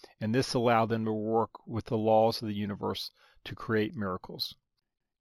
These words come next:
Science has also shown us that this infinite field of energy in which we exist is relational. For instance,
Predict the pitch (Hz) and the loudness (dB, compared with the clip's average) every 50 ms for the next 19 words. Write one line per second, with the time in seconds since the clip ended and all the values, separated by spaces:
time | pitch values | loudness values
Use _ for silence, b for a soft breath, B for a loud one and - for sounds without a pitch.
0 | _ _ _ _ - - - 151 151 156 156 151 - - 135 113 131 143 151 156 | _ _ _ _ -12 0 4 4 6 6 4 2 0 -2 -4 0 2 4 6 6
1 | 165 - - 143 - - - 131 120 117 107 107 104 - - - b b b b | 6 4 0 -4 -4 -4 -4 -4 -2 -2 -2 -2 -2 -4 -8 -12 b b b b
2 | b b - - 101 - - 113 - - - 247 180 139 143 - - 160 160 160 | b b -8 -8 -6 -2 -2 -4 -2 -4 -6 -2 -2 -2 0 0 0 0 0 -2
3 | - _ - - 127 131 127 117 117 104 131 127 117 117 107 - - 107 104 95 | -4 _ 0 2 4 4 4 2 0 -2 -2 -2 -2 -2 -4 -4 -6 -6 -6 -6
4 | - 147 - _ _ _ - 110 110 117 110 - - 123 117 113 101 98 95 90 | -8 -12 -16 _ _ _ -6 -2 -2 -2 -2 -2 -2 0 0 0 0 -4 -4 -2
5 | 107 110 104 - - 117 110 - - 120 113 113 127 127 - - - 110 101 98 | -2 -2 -2 -4 -6 -8 -8 -6 -4 -2 2 2 2 2 2 -2 -6 -8 -8 -10
6 | - - - _ _ _ b b b b b b - - 120 123 131 123 - - | -10 -14 -20 _ _ _ b b b b b b -8 -4 -2 -2 -2 -2 -4 -4
7 | - 117 - - - - - | -6 -8 -10 -10 -12 -16 -18